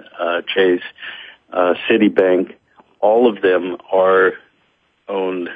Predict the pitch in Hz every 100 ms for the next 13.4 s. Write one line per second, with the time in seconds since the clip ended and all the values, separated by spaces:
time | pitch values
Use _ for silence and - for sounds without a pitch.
0 | - _ 110 87 78 90 87 - - -
1 | 82 82 78 82 85 90 110 90 - -
2 | _ _ - 104 95 82 85 - - -
3 | - - - 123 107 101 98 101 101 98
4 | - _ - 131 123 - 80 - - _
5 | _ _ _ - 110 123 120 113 98 -
6 | 151 143 101 90 92 - - 117 120 98
7 | 90 - - - 117 - - - _ 104
8 | 101 - 117 110 107 - 110 98 98 95
9 | 87 87 90 127 113 95 101 - 98 95
10 | 87 92 95 95 95 - - 127 113 104
11 | - - - - - 107 101 90 95 87
12 | 95 87 - 95 90 - 90 87 - 90
13 | 82 107 101